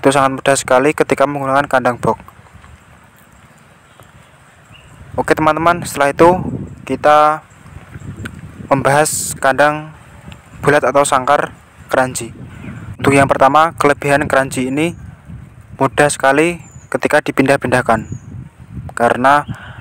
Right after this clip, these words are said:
ringan dan efisien. Untuk kandang keranji ini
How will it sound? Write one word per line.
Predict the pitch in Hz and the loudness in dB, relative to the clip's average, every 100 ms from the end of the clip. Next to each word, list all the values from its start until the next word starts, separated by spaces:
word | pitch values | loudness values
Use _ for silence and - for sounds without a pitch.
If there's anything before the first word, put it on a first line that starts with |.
| - - - - | -20 -20 -10 -2
ringan | 139 143 156 | 2 2 0
dan | 139 143 156 156 - _ _ _ _ _ - - - - | 0 0 -2 -14 -20 _ _ _ _ _ -20 -18 -20 -10
efisien. | 131 - 127 127 117 107 _ - _ _ - - _ - | -6 -4 -2 0 -2 -4 _ -20 _ _ -20 -20 _ -16
Untuk | 127 135 - _ _ _ _ _ _ _ _ | -6 0 0 _ _ _ _ _ _ _ _
kandang | - 143 147 143 | -2 0 2 2
keranji | 147 143 135 131 | 0 0 -4 0
ini | 156 175 | 0 -2